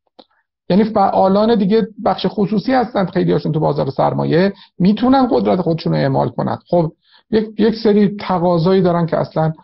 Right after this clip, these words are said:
اصلاً نمی‌دونم واقعاً چی بگم.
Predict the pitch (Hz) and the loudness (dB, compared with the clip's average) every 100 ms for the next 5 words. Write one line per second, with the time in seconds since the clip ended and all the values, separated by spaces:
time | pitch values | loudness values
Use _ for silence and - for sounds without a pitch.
0 | _ _ _ _ - 165 165 180 160 - | _ _ _ _ -4 -4 -2 0 -2 -4
1 | - _ - 170 196 226 233 226 220 208 | -20 _ -2 2 4 4 4 2 2 2
2 | 175 156 - 147 139 135 135 | 2 -2 -2 -2 -2 -2 -6